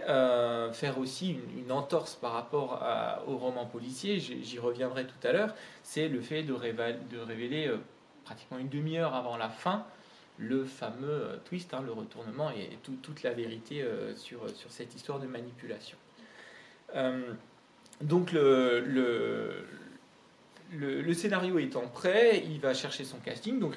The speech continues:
il retravaille avec, euh, avec James Stewart, avec qui il a déjà travaillé, c'est la, leur quatrième collaboration, euh, ce sera la dernière d'ailleurs.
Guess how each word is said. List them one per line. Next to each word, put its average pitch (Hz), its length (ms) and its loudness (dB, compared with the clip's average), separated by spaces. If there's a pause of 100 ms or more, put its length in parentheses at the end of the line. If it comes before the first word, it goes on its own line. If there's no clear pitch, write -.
il 151 160 -2
retravaille 160 540 4
avec, 120 300 4
euh, 113 440 4
avec 127 260 -2
James 117 140 -6
Stewart, 156 440 -2 (360)
avec 123 220 -6
qui - 140 -10
il 135 80 4
a 123 40 8
déjà 120 300 -2
travaillé, 123 400 0
c'est - 140 -4
la, 107 140 2
leur 123 260 -2
quatrième 147 340 -6
collaboration, 120 640 -2 (480)
euh, 120 120 0
ce 135 100 -8
sera 127 160 -4
la 117 80 2
dernière 135 400 -2
d'ailleurs. 165 420 0